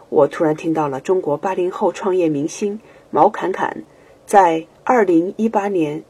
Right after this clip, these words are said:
一月二十五日自杀身亡的消息。毛侃侃才三十五岁啊，他生前患有严重的抑郁症，最后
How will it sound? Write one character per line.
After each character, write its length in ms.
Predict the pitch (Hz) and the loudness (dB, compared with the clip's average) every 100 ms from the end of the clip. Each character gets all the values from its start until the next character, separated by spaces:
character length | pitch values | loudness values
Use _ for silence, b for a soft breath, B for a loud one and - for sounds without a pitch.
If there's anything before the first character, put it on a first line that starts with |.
| _ | _
一 140 | - 190 | -10 0
月 160 | 196 | 2
二 120 | 190 | 2
十 140 | 196 202 | 0 -4
五 180 | 131 - | -4 -6
日 220 | 165 - b b b - | -6 -6 b b b -4
自 180 | 202 | -2
杀 240 | 170 180 170 | -2 -4 -8
身 220 | - 202 | -4 -4
亡 180 | 160 87 | -4 -6
的 80 | 76 | -8
消 180 | - | -10
息。 280 | 104 - - - - _ _ _ _ _ | -12 -14 -18 -20 -20 _ _ _ _ _
毛 140 | 147 175 | -2 0
侃 160 | 196 | 0
侃 200 | 185 160 | -2 -6
才 280 | 156 147 156 | -6 -10 -10
三 260 | - - 214 | -6 -2 0
十 100 | 220 | 0
五 140 | 170 | -6
岁 320 | - - 180 | -6 0 0
啊， 180 | 147 - - b b b b b _ | 0 -4 -18 b b b b b _
他 200 | - 226 | -2 0
生 220 | - 226 | 2 -2
前 340 | 220 175 165 | 0 0 0
患 240 | 170 202 180 | -2 0 2
有 180 | 156 151 | 2 2
严 220 | 156 160 | -2 -2
重 160 | 202 | -2
的 100 | 160 | -2
抑 180 | 139 196 | -4 -4
郁 120 | 156 | -6
症， 200 | - 175 - - - _ _ B B B | -4 -4 -4 -12 -20 _ _ B B B
最 140 | - 208 | 2 4
后 340 | 190 165 156 | 8 6 4